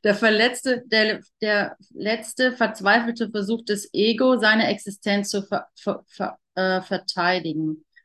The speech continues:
Also ich sehe das Bruder, das Licht in meinem Bruder und, ähm, ich sehe ein,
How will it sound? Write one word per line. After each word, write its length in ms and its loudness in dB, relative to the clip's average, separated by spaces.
Also 440 0
ich 160 -6
sehe 120 2
das 180 2
Bruder, 300 2
das 200 0
Licht 220 0
in 80 0
meinem 220 4
Bruder 680 4
und, 220 -4
ähm, 560 0
ich 240 -4
sehe 500 -2
ein, 720 0